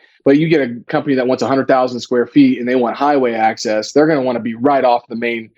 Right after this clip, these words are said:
thoroughfares. And so it just kinda goes to what the business plan is and what you're trying to attract and the location of the property. But I've seen both be very successful and have a lot of interest in the contractor garage or small bay industrial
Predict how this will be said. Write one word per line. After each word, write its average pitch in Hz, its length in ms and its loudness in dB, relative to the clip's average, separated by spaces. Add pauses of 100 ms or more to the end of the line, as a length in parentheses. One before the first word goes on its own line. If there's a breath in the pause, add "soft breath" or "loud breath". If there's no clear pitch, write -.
(200 loud breath)
thoroughfares. 107 640 0
And 123 160 0
so 135 240 0 (240 soft breath)
it 185 80 0
just 220 180 0
kinda 220 180 0
goes 165 340 -2
to 156 260 2
what 131 340 -4
the 123 60 -10
business 135 320 0
plan 135 300 0
is 135 260 0
and 120 140 -4
what 127 160 -4
you're 123 60 -6
trying 131 280 -2
to 117 140 -2
attract 135 480 0
and 120 100 -8
the 117 60 -8
location 123 540 0
of 117 120 -2
the 117 220 0 (200 soft breath)
property. 123 440 0
But 127 240 2 (180 loud breath)
I've 175 180 0
seen 226 200 0
both 214 240 2
be 175 120 -6
very 165 300 2
successful 139 720 -4 (220 soft breath)
and 135 420 2
have 147 140 -2
a 135 60 -4
lot 139 240 2
of 139 80 -6
interest 151 360 -6
in 123 280 -4
the 120 100 -4
contractor 131 500 -2
garage 123 380 0
or 110 60 -8
small 127 320 0
bay 127 240 2
industrial 123 640 -2